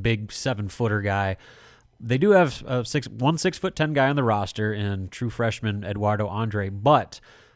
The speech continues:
from top to bottom, acor-, across the, you know, whole, their whole roster, as far as eligible players go,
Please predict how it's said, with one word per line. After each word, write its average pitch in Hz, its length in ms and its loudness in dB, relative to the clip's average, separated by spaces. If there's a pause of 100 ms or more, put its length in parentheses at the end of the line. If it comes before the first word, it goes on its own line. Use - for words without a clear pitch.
(120)
from 110 240 -2
top 143 280 0
to 202 80 0
bottom, 110 640 2
acor-, 127 340 -4
across 127 280 -4
the, 101 360 -4
you 104 80 -12
know, 107 100 -6
whole, 107 240 -4
their 127 140 0
whole 160 180 4
roster, 98 600 6
as 98 100 -8
far 117 140 2
as 98 120 0
eligible 127 400 0
players 113 420 2
go, 92 320 2